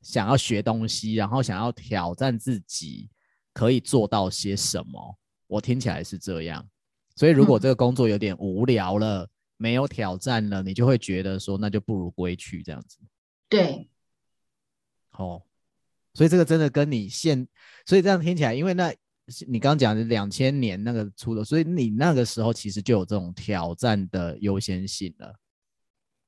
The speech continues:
Speaker 1: 就如果以换工作这件事情来看的话。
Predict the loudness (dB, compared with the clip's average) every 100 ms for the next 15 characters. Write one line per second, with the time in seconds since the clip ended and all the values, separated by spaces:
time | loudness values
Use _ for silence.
0 | -2 0 2 4 4 4 0 -2 0 0
1 | -2 -6 -4 -2 -2 -2 -6 -6 -8 -8
2 | -10 -10 -12 -12 -14 -14 -14